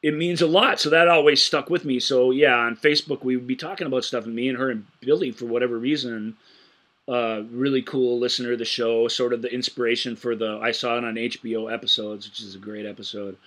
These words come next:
Um, we were talking, and we were talking, I was trying, I was making my case for, I was making a case, uh,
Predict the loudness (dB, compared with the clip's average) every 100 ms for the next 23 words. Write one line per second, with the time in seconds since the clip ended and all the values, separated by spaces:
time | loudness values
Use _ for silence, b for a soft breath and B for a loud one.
0 | b b b b b -2 0 0 0 2
1 | 6 4 4 -4 -6 -2 -2 -2 -6 -8
2 | -4 0 2 0 -2 -4 -2 -2 0 0
3 | 0 -4 -4 -4 -2 0 0 0 -2 -2
4 | -6 -4 -4 -2 -4 -8 -8 -10 -14 _
5 | _ _ _ _ _ _ _ _ 0 0
6 | 0 4 4 4 -2 -2 -2 -2 -6 -10
7 | -16 -12 -12